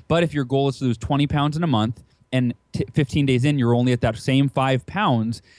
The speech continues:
it's just, it's just simple, simple human psychology. The further away we are from a goal, the more discouraged we get. And not that you can't override that with, you know, strong mental focus and this and that, and, you know, I mean, you can, you can override it,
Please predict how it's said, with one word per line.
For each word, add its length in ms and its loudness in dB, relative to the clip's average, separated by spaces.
it's 160 -4
just, 180 -2
it's 140 -2
just 160 -4
simple, 380 -2
simple 300 -2
human 280 2
psychology. 760 -2
The 100 0
further 420 2
away 240 2
we 100 0
are 140 2
from 160 -8
a 40 -6
goal, 240 0
the 100 0
more 260 2
discouraged 640 -4
we 100 -8
get. 220 -10
And 120 2
not 160 2
that 100 2
you 140 0
can't 500 -2
override 580 0
that 260 0
with, 220 -8
you 80 -6
know, 220 -6
strong 640 -2
mental 720 2
focus 480 0
and 100 -2
this 160 -2
and 140 -2
that, 280 0
and, 200 -4
you 120 -4
know, 60 -2
I 40 -2
mean, 160 -2
you 220 -2
can, 220 -4
you 120 0
can 180 0
override 480 2
it, 100 0